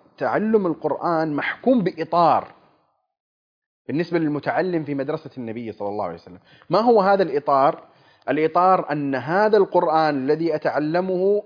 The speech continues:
أتعلمه ليزداد إيماني، أتعلمه لأهتدي به، ليزداد قلبي صلاحًا،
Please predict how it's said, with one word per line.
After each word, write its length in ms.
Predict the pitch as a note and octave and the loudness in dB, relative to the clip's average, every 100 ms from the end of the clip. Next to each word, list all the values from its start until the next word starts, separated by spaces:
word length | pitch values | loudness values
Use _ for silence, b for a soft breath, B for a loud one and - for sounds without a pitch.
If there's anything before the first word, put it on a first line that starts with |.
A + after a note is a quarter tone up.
| - | -6
أتعلمه 800 | D#3 D3 D#3 E3+ G#3+ A#3 G#3 G#3 | 0 2 2 2 0 0 0 0
ليزداد 680 | F3+ F3 D#3+ C#3 F#3 F#3 D#3 | 2 2 2 2 4 4 2
إيماني، 640 | A#2+ C3 A#2+ A2 G2 D#2+ _ _ _ _ _ _ _ _ _ _ _ A2+ | -2 -4 -2 -2 -4 -14 _ _ _ _ _ _ _ _ _ _ _ -14
أتعلمه 680 | - A#2+ C#3+ F#3 F#3+ E3 | -4 0 2 2 2 0
لأهتدي 760 | D3 B2+ A#2+ - F#3+ F3+ D#3 C3+ | 0 -4 -6 -2 0 0 0 0
به، 320 | C3+ G2 - _ _ _ _ _ _ - - | 0 -8 -18 _ _ _ _ _ _ -20 -6
ليزداد 640 | B2+ D3+ C#3+ C3 F#3 F#3 | 0 2 2 4 4 4
قلبي 500 | D#3+ F3 F#3 E3 F3+ | 2 2 0 0 -6
صلاحًا، 680 | - C#3+ C#3 C3+ - A#2 F2 | -2 0 2 0 -4 -12 -14